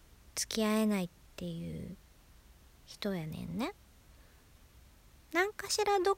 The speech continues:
かで尊敬してる部分がないと、ちょっとね、バカにしちゃうとまではいかへんけど、うーん、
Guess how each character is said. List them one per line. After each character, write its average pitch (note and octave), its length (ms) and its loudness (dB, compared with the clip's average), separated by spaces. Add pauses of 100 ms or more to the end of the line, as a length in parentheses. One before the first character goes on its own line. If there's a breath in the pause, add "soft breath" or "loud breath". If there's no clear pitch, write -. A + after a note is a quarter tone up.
か B3+ 120 4
で G3+ 140 2
尊 A#3 260 4
敬 A3+ 240 2
し - 80 -2
て A#3+ 140 0
る A3+ 160 2
部 A#3 160 0
分 G#3+ 300 0
が F#3+ 80 0
な G3 220 0
い G3 100 -2 (100)
と、 D4+ 320 0 (1080 loud breath)
ち - 100 -4
ょ F#4 40 -2
っ - 60 -4
と A3 140 2
ね、 G3 340 0
バ A3 140 0
カ A3+ 220 2
に A#3 180 6
し - 80 0
ち - 180 -4
ゃ C#4+ 200 6
う C#4 120 2 (600)
と B3+ 100 2
ま A3+ 160 6
で G#3 140 0
は E3+ 120 0
い - 120 -2
か A3+ 240 -2
へ G#3+ 200 -6
ん G3+ 120 -6
け - 180 -10
ど、 C#4 640 -2 (1000 loud breath)
う G#3+ 40 -2
ー - 0 -
ん、 G3 1500 0